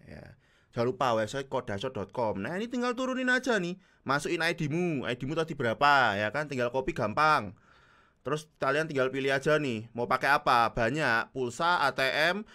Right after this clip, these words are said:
GoPay, Dana, banyak, semua bisa. Tinggal pilih nominalnya, kalian mau beli yang berapa. Terus tinggal bayar sekarang deh. Aku sih biasanya pakai Dana, kalau enggak GoPay. Teman-teman kan gampang,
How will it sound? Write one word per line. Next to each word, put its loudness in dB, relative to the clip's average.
GoPay, 2
Dana, 0
banyak, -2
semua -4
bisa. 2
Tinggal -4
pilih -2
nominalnya, -4
kalian -4
mau -8
beli -2
yang -8
berapa. -2
Terus -2
tinggal 2
bayar 2
sekarang 0
deh. -2
Aku -4
sih -8
biasanya -2
pakai -4
Dana, -2
kalau 0
enggak -2
GoPay. 0
Teman-teman -6
kan -4
gampang, 0